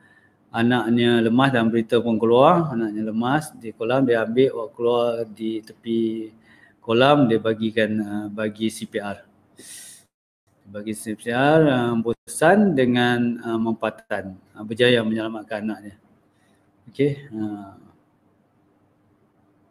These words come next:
Okey, itu yang mudah, ya. Ah, bantuan C P R menggunakan kaedah bantuan E R, E C, E, E C secara bersama seli. Okey, airways, breathing, circulation.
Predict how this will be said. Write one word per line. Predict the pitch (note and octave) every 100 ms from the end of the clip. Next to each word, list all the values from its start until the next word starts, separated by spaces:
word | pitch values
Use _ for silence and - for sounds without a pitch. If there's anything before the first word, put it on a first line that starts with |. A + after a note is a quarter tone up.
| _ _ _ _ _ _ _ _ _ _ _ _ _ _ _ _ _ _ _
Okey, | A#2+ A#2+
itu | - A#2+
yang | A2
mudah, | A#2 B2+ A#2
ya. | A#2+ D#3 - - - - - _ _ _
Ah, | G#2 G2+
bantuan | G2+ G2+ A2 G#2
C | G#2+
P | A2+
R | A2+ B2
menggunakan | C3 A#2 A2+ A2+
kaedah | G#2+ G2+ G#2+ G#2
bantuan | G#2 G#2+ G#2
E | G#2 G#2 G#2+
R, | A#2 C3 A#2+
E | A2 G#2+
C, | - G#2+ G2 - _ _ _ -
E, | A2 G#2+ G#2+ G#2+ G#2+
E | A2 A2
C | - B2+ C3
secara | C3 A2 G#2+
bersama | G#2 A2 G#2+
seli. | - G#2+ G#2 - _ _ _ _ _ _ _ _ _
Okey, | G#2 G2 A#2+ B2+ C3 A2
airways, | G#2+ A2+ A#2+ A2
breathing, | G#2+ A2 A2 C3 C#3 C3+
circulation. | A#2 A2 - G2+ G2+ - F#2+ F#2